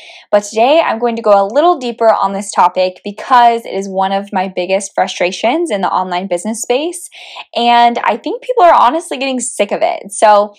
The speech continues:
I want to chat today all about the ten K month trend bullshit, because to me,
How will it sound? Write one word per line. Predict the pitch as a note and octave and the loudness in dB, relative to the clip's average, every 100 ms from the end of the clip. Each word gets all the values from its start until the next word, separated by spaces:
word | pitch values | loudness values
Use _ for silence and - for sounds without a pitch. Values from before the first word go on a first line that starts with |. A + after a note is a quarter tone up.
| _ - - | _ -16 0
I | B3+ F4+ | 2 4
want | F#4 E4+ - | 2 0 -6
to | C#4 C4 B3+ - | -4 0 0 -2
chat | - A3 G#3 - _ _ | -4 -2 -2 -4 _ _
today | - G#3 F#3 F#3 - | -8 0 2 2 2
all | G#3+ A3+ B3+ | 4 6 6
about | G#3+ G#3 F#3+ - | 2 2 2 2
the | G3 | -6
ten | - B3+ C#4 | -8 -8 -6
K | B3+ A3+ | -6 -6
month | A3 F#3+ G3+ - - | -2 -2 -2 -8 -12
trend | - F#3 F3+ F#3+ G3+ _ _ _ | -6 -4 -4 -8 -14 _ _ _
bullshit, | G3+ B3+ - - - _ - - - | -4 -4 -6 -6 -8 _ -20 -18 -6
because | B3 C4 B3 B3 B3 - | -2 4 4 4 -4 -8
to | A#3 | -6
me, | A3 D4 G4+ | -4 -6 -8